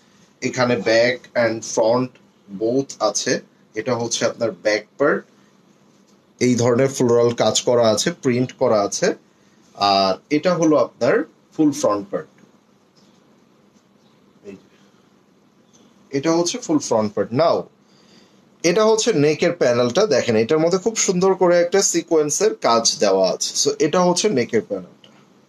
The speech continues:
got it? এটা হচ্ছে নেকের প্যানেল। এখানে আমরা বেশ কিছু সুন্দর সুন্দর, আহ, আরো এক্সট্রা প্যানেল পেয়ে যাচ্ছি। এই যে, এই প্যানেলগুলা পেয়ে যাচ্ছি।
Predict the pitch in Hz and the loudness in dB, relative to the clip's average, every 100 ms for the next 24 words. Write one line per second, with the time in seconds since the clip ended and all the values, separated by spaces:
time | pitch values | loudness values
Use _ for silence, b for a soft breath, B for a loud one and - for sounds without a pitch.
0 | _ _ _ _ - - 117 170 262 - | _ _ _ _ -14 -4 -2 -2 -6 -8
1 | - b b - 147 156 160 143 139 156 | -20 b b -4 0 0 0 0 0 0
2 | 147 117 123 214 - b b b 139 151 | 0 2 2 0 -2 b b b -4 0
3 | 202 202 185 170 131 143 170 175 - 151 | 2 2 2 2 2 2 2 0 -4 -4
4 | 135 147 - 165 175 170 160 156 160 - | -2 -2 -2 -2 -2 -2 -2 2 2 2
5 | 127 113 117 120 147 156 143 131 - 131 | 2 2 2 2 4 2 0 -2 -2 -2
6 | - 117 127 131 120 107 107 95 - 208 | 0 0 0 2 2 2 2 -2 -2 -4
7 | - b b b b b 107 98 90 135 | -6 b b b b b -2 -2 -2 -4
8 | 220 _ _ _ _ _ - - _ _ | -4 _ _ _ _ _ -20 -20 _ _
9 | _ _ _ _ _ _ _ _ _ _ | _ _ _ _ _ _ _ _ _ _
10 | - 117 120 120 120 120 120 120 120 120 | -10 -4 0 0 0 0 0 0 0 2
11 | 120 113 - | 0 0 -4